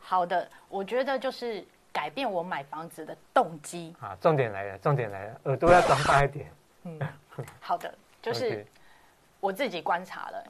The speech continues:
Speaker 2: OK。
Speaker 1: 因为呢，我可能会调职，调到比如说高雄啦、
Speaker 2: 对。
Speaker 1: 台北啦等等。那当然，我们一定会在那个区域做生活、工作、吃东西、
Speaker 2: 嗯哼。
Speaker 1: 交通、动线等等。
Speaker 2: 嗯哼。
Speaker 1: 后来我就发现了，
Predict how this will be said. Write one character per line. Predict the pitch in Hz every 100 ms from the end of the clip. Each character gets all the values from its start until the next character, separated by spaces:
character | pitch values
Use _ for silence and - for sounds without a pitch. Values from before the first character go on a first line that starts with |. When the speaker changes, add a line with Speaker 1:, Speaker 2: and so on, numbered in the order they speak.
| -
Speaker 2:
OK。 | 254
Speaker 1:
因 | 302
为 | 302
呢， | 240 226 226
我 | 202 220
可 | 202
能 | 160 156 165
会 | 214 190 -
调 | 233 160
职， | 147 127 123 -
调 | 220 196
到 | 185 185 175 170
比 | 160
如 |
说 | - 185
高 | 208 214
雄 | 208 165
啦、 | 180 185 190 190 202
Speaker 2:
对。 | - 123
Speaker 1:
台 |
北 | - -
啦 | - 170 -
等 | - 170
等。 | 175 - - - -
那 | 302
当 | 277 285
然， | 269 220
我 | 170
们 | 156 160
一 | 180
定 | 208
会 | 220 196 170
在 | - 214 180
那 | 190 185 170 -
个 | 175 156 - _ _
区 | - 202
域 | 202 190 156 -
做 | 196 175
生 | 156 - 175 180
活、 | - - - -
工 | - 185 190
作、 | 202 185 165 160
吃 | - - 180
东 | 175 180
西、 | - 180 165 160
Speaker 2:
嗯 |
哼。 | 110
Speaker 1:
交 | 165 156
通、 | - 165 170 185
动 | 165
线 | - 170
等 | 151 156
等。 | 156 - -
Speaker 2:
嗯 | 107
哼。 | 107 120
Speaker 1:
后 | -
来 | 220 165
我 | 156
就 | 190
发 | 185 156
现 | 165 196
了， | 135